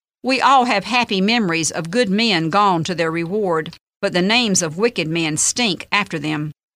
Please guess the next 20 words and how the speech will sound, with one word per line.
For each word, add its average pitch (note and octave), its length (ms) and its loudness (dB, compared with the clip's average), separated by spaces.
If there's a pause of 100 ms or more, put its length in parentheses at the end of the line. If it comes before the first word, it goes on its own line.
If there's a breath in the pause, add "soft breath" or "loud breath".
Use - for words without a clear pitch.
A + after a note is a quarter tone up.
(180)
I A3+ 80 2
want D4 240 0
to A#3 80 2
read A3+ 340 0
you G3 320 -2
what F#3 200 -2
Henry G3 300 0
Blackaby F#3+ 540 0
has F#3 260 -2
to F3 80 -6
say F3 340 0
regarding E3+ 520 0
this D#3+ 220 -2
verse E3+ 520 -2 (160)
from G3+ 160 0
his G3 160 0
devotional F3+ 600 0
book, D#3+ 260 -4
The E3 140 -4
Experience. D#3 840 -4